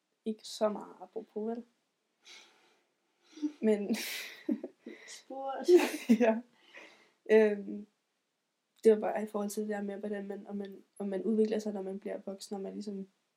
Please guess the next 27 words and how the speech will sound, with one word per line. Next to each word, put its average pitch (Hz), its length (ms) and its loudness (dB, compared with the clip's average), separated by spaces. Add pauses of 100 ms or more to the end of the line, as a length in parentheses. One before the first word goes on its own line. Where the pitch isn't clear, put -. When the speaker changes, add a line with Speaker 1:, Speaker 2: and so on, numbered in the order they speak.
(320)
Speaker 1:
bliver 196 240 -2 (360)
mere 202 280 -2
og 202 80 -4
mere 196 180 -4
perfekt - 680 -6 (200)
på 196 60 -10
en 190 80 -10
måde, 196 280 -6
ikke? 247 100 -8 (360)
Speaker 2:
Mhm. 226 200 -4 (440)
Speaker 1:
Øhm, 214 320 2 (400)
ja, - 140 0 (180)
mm, 190 400 -6
ja. 98 140 -2 (800)
I - 80 -20
hvert 220 220 8
fald, 165 260 2 (440)
min 226 240 4
mor 240 260 8
sagde 208 300 0
bare 202 220 2
for 214 140 0
noget 208 240 0
tid 262 240 0
siden 208 280 0
til 208 220 -4
mig, 196 160 -2